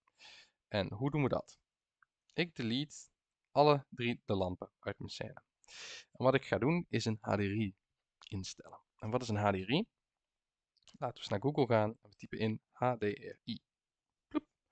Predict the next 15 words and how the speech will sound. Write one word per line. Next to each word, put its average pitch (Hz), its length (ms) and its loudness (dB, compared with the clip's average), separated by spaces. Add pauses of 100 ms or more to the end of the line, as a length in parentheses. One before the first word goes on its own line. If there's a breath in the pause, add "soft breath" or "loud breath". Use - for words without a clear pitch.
(520 loud breath)
En 131 160 4
we 135 80 2
krijgen 139 340 4
hier, 135 480 -2
de 117 100 -2
eerste 131 280 2
website 110 520 4
is - 320 -6 (380)
Polyhaven. 95 760 0 (260)
Fantastische - 460 0
website. - 460 2 (520)
Kunnen 120 220 0
we 107 60 4
naartoe 110 280 -2
gaan. 117 200 6